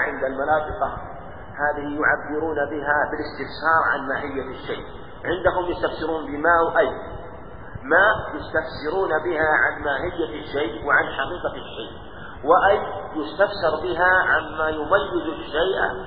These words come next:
عن غيره. ما يميز الشيء، تقول مثلًا: "ما الإنسان؟"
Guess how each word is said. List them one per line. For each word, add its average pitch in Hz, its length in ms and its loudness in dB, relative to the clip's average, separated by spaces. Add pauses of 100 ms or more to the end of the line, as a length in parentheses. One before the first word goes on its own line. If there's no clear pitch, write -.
(680)
عن 151 140 4 (120)
غيره. - 360 2 (1600)
ما 135 120 4
يميز 143 400 2
الشيء، - 760 -2
تقول 160 200 -4
مثلًا: 156 200 0
"ما 160 160 2
الإنسان؟" 156 540 0